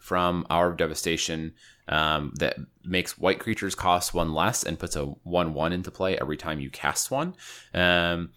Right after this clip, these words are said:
s-, the foil copies went from a dollar fifty to eight fifty. The deck has been doing pretty well in Standard. I think the reason that we saw this move in Modern, actually, was, I mean, it's been good in, in Standard, but that doesn't usually move foil prices quite as much.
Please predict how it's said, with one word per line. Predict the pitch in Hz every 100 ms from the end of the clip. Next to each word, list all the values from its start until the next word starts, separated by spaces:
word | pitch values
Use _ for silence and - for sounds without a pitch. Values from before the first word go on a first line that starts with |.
| _
s-, | - -
the | 95 87 85 85
foil | - - 120 175 175
copies | - 76 69 71 73
went | - 87 85 85
from | - 82
a | 60
dollar | 69 73 87 87
fifty | - 87 85
to | 67 -
eight | 82 73
fifty. | 127 - 131 127 127 - _
The | 92
deck | 101 151
has | 175
been | - 160
doing | 127
pretty | 113 107
well | 95 98
in | 87
Standard. | 87 - 76 78 95 -
I | 87
think | 87 - 175
the | 220
reason | 113 101 101 101
that | 90
we | 80
saw | - 85 82
this | 78 -
move | 85 87
in | 78 69
Modern, | 64 62 90 143
actually, | 151 151 151 175 190 190 - - -
was, | 95 92 92 92 92 90 -
I | 90
mean, | 110
it's | 127
been | 165 160
good | 147
in, | 113 87 -
in | 98 92
Standard, | - 85 69
but | 92
that | 120
doesn't | 147 98
usually | 92 82 -
move | 85 82
foil | - 71 87
prices | - 127 147
quite | - 147
as | 147
much. | 165 165